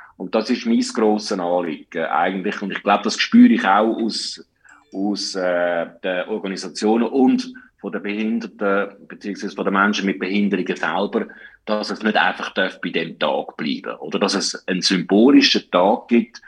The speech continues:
wo man sozusagen Menschen mit Behinderungen zu Wort kommen lässt, und das ist es dann gewesen. Das darf es nicht sein. Und das ist auch, ich sage jetzt, meine innere Motivation, an die Sendung heranzugehen,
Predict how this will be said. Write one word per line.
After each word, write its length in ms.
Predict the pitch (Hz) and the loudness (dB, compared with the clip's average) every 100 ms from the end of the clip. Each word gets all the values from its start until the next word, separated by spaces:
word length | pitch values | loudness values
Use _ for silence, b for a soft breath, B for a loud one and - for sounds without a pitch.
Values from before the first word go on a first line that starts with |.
| B B - | B B -6
wo 260 | 92 98 | 0 4
man 480 | 101 98 95 85 101 | 6 6 4 -2 -8
sozusagen 840 | - 101 - 98 92 98 90 - | -6 -6 -2 -2 -2 -2 -4 -4
Menschen 360 | 95 101 101 101 | -6 -4 -4 -4
mit 160 | 90 | -2
Behinderungen 480 | 92 98 98 87 90 | -2 -2 -2 -2 -4
zu 180 | - 87 | -4 -2
Wort 220 | 98 107 | -2 -4
kommen 260 | - 107 107 | -2 2 4
lässt, 380 | 101 101 - _ B B - | 4 2 -2 _ B B -8
und 180 | 101 | -4
das 160 | 101 101 | -2 -2
ist 140 | 95 | -4
es 120 | 92 - | -4 -2
dann 240 | 90 85 | -2 -2
gewesen. 460 | - 95 87 76 B B | -6 -6 -6 -8 B B
Das 160 | 98 - | -2 2
darf 160 | 104 | 2
es 100 | - | 0
nicht 200 | 82 80 | -4 -6
sein. 260 | - 62 - _ B B | -8 -10 -12 _ B B
Und 200 | 87 110 | -4 -2
das 160 | 113 | 2
ist 160 | 123 117 | 2 4
auch, 420 | 110 101 98 - - | 4 4 0 -6 -20
ich 80 | - | -6
sage 220 | 110 98 | -2 -2
jetzt, 160 | 104 - | -2 -2
meine 240 | 110 123 | 4 4
innere 540 | 110 117 123 117 117 - | 4 4 4 4 2 0
Motivation, 800 | 110 - 104 98 95 107 107 113 | -4 -4 -4 -4 -4 0 0 0
an 80 | 98 | -2
die 80 | |
Sendung 400 | 95 95 104 139 | -4 -4 -2 -2
heranzugehen, 720 | 127 123 135 - - 123 151 | -2 -2 -4 -6 -2 0 -2